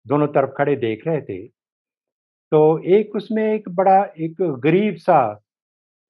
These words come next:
व्यक्ति वो आया और एक विद्वान नजर आने वाले बंदे से उसने पूछा कि "स-, ये सर, ये क्या हो रहा है?"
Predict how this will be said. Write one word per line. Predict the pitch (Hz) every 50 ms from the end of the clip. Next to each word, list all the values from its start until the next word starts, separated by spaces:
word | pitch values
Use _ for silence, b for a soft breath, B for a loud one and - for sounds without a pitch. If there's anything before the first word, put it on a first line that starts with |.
| _ -
व्यक्ति | 156 156 143 151 - - 180 147 113 - - _ _ _ -
वो | 147 143
आया | 117 107 110 120 143 151 120 117 151 - _ _ _ _ _ _ _ _ _ _ -
और | 127 143 156 165
एक | 180 180 180 180 196
विद्वान | 190 190 185 160 170 160 143 160 156 156 165 175 180 185 180 170 _ _ _ _ _ _ -
नजर | 147 151 160 156 156 165 160
आने | 160 156 151 156 165 165
वाले | 156 156 156 151 156 156 151 147
बंदे | 147 143 135 131 135 135 147 151
से | 151 156 - 147
उसने | 143 - - 143
पूछा | 139 - 127 120 120 - 156 143 139 160 - _ _ _ _ _ _ _ _ _ _ _ _ _ _ _ -
कि | 143 143 143 147 143 139 143 139 135 127 120
"स-, | - _ -
ये | 170 120 123 123 160 190 196 180 139 135 127
सर, | 120 - 185 196
ये | 202 202 208 202
क्या | 202 202 - 185 170
हो | 175 208 185 175 175
रहा | 170 175 165
है?" | 139 147 147 131